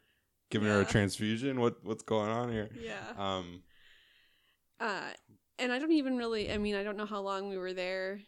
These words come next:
Speaker 2: 'cause it all just went so fast before they're like, "Okay, here she is." And, you know, that
Speaker 1: Yep.
Speaker 2: moment
Speaker 1: Then
Speaker 2: is
Speaker 1: all of a sudden we
Speaker 2: incredible.
Speaker 1: heard
Speaker 2: Like,
Speaker 1: a little
Speaker 2: really?
Speaker 1: cry, just like,
Speaker 2: <gasps>
Speaker 1: "Eh."
Speaker 2: Oh my
Speaker 1: You know, just a
Speaker 2: gosh.
Speaker 1: little one, and we're like, we're locking eyes, and we're like, "Oh my God,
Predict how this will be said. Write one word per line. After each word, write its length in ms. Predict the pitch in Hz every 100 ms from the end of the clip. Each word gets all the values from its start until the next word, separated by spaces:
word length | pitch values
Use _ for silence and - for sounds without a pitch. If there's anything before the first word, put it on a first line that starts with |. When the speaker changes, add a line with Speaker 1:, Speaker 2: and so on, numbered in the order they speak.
| _ - -
Speaker 2:
'cause 160 | 285
it 100 | 202
all 160 | 185 170
just 240 | 185 -
went 180 | 175 139
so 160 | - 190
fast 440 | 196 151 180 -
before 500 | - 208 190 185 180
they're 160 | 185 180
like, 240 | 180 180
"Okay, 640 | 220 233 359 440 392 370 370 302
here 160 | 285
she 240 | 302 330 359
is." 640 | 349 285 285 294 - - 311 -
And, 500 | 233 202 185 180 185 214 226
you 100 | 226
know, 140 | 202 185
that 200 | 202 202
Speaker 1:
Yep. 80 | 214
Speaker 2:
moment 300 | 196 196 -
Speaker 1:
Then 100 | -
Speaker 2:
is 20 |
Speaker 1:
all 100 | 104
of 20 | 95
a 20 |
sudden 260 | - 101
we 60 | -
Speaker 2:
incredible. 260 | 196 170 165
Speaker 1:
heard 360 | 170 180 208 - - - _
Speaker 2:
Like, 120 | 214 185
Speaker 1:
a 40 |
little 260 | 196 208 208
Speaker 2:
really? 140 | 226
Speaker 1:
cry, 520 | 208 90 85 - 247 254
just 220 | - -
like, 160 | 98 -
Speaker 2:
<gasps> 40 | -
Speaker 1:
"Eh." 400 | 143 139 143 151 143 -
Speaker 2:
Oh 260 | 180 254
my 80 | -
Speaker 1:
You 80 | 92
know, 140 | 98 95
just 100 | 104
a 40 | 101
Speaker 2:
gosh. 120 | 101
Speaker 1:
little 260 | 107 107 107
one, 220 | 110 110
and 100 | 104
we're 240 | 107 104
like, 260 | 104 101 - _ - - _ - - - - - _ _ -
we're 100 | 98
locking 380 | 87 - 90 87
eyes, 300 | 85 90 90
and 80 | 87
we're 60 |
like, 100 | 65 50
"Oh 100 | 52
my 120 | 73
God, 200 | -